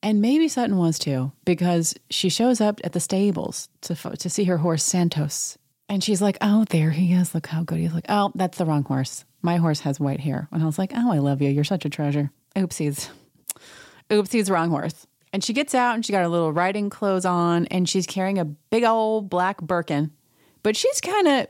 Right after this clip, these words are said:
she uses them the way that I think they were intended to be used, which is just casually and in a setting with horses. Because let's not forget that Hermes was originally supposed to be, like, a line of horse accoutrement accessories type things.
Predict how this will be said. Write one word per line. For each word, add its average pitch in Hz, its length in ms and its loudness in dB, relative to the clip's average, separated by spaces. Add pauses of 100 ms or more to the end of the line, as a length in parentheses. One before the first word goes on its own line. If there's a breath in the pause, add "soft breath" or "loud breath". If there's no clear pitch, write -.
she - 300 0
uses 240 280 2
them 202 200 0
the 175 100 2
way 170 240 2
that 160 180 -2
I 160 100 0
think 160 260 -4
they 156 120 -2
were 151 140 0
intended 170 520 -2
to 160 80 -6
be 147 100 -2
used, - 340 -4
which - 160 -6
is 190 80 -4
just 208 200 -4
casually 165 840 0 (380 loud breath)
and 196 100 0
in 185 100 4
a 165 60 0
setting 220 420 2
with 175 120 0
horses. - 760 -4
Because 175 260 -4
let's 165 160 -4
not 262 160 0
forget 175 360 -2
that 151 180 -2 (420 loud breath)
Hermes 208 760 0 (320 soft breath)
was 190 160 0
originally 185 480 2
supposed 170 360 -2
to 165 80 -6
be, 160 140 -2
like, 156 240 -2
a 151 40 -2
line 156 440 2
of 147 380 0
horse - 580 -4 (100)
accoutrement 202 880 -2
accessories 202 840 -2
type 208 240 -2
things. 226 500 -2